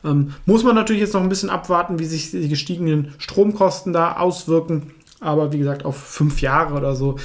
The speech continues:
ähm, macht es nicht so viel aus. Für mich ist eine Qualitätsfirma mit einem fairen K G V von sechsundzwanzig.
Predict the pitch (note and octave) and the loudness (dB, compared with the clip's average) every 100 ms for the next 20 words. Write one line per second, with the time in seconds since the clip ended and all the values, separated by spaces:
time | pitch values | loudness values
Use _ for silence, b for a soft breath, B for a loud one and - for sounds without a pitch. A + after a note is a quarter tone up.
0 | B - C#3+ C3+ B - B2 - D#3+ F#3+ | B -2 -2 -2 B -2 -2 0 -2 0
1 | G3+ - - D#3 E3 F#3 G#3 - B - | 0 0 0 -2 2 0 0 -6 B -2
2 | E3 G#3+ A3+ - F#3 - E3 D3+ A3 A3+ | 2 2 2 0 0 2 0 0 0 0
3 | - G3 F#3+ F3 E3 D#3 - E3+ E3+ D#3+ | 2 4 4 2 0 -2 0 2 2 0
4 | D#3+ D3 E3+ D#3 D3 D#3 D3 D3 - D#3 | 0 2 0 2 0 0 -2 -4 0 0
5 | F#3 F#3 E3+ | 0 -2 -2